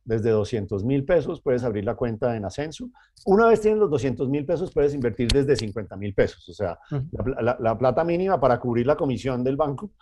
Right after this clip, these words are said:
Speaker 1: <laughs> te decimos, "Bueno, invierte desde doscientos mil", pero desde doscientos mil pesos, cualquier persona sin experiencia, sin conocimiento, sin tener un P H D en finanzas, puede invertir en Ascenso. Es supremamente sencillo, es digital,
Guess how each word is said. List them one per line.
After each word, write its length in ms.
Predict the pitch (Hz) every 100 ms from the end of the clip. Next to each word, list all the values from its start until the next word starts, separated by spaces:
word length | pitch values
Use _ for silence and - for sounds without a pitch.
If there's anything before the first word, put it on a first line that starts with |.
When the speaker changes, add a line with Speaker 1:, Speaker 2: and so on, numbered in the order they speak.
| _
Speaker 1:
<laughs> 180 | _ -
te 640 | 107 165 139 143 127 127
decimos, 340 | 113 123 139
"Bueno, 160 | 143 113
invierte 280 | 110 120 123
desde 180 | 131 123
doscientos 420 | 107 110 101 104
mil", 100 | 107
pero 160 | 120 117
desde 180 | 113 120
doscientos 400 | 113 120 107 131
mil 140 | 151
pesos, 200 | - 359 - _ _ -
cualquier 420 | - 131 107 135 127
persona 480 | 160 180 143 110
sin 320 | 98 - 139 135
experiencia, 760 | 123 - 113 127 147 131 107
sin 220 | - 123
conocimiento, 680 | - 120 104 110 131 139 120
sin 180 | 104 107
tener 240 | 117 113
un 100 | 123
P 120 | 117 139
H 260 | 135 143
D 140 | 135 135
en 100 | 135
finanzas, 480 | 143 143 135 165 - _ _ _ _
puede 400 | 143 135 143 139
invertir 480 | 135 113 107 110 110
en 100 | 123
Ascenso. 400 | 113 147 120 127
Es 200 | 107 -
supremamente 580 | 117 - 156 147 139 135
sencillo, 640 | 120 - 151 147 143 143
es 200 | 123 123
digital, 600 | 127 107 101 135 135 139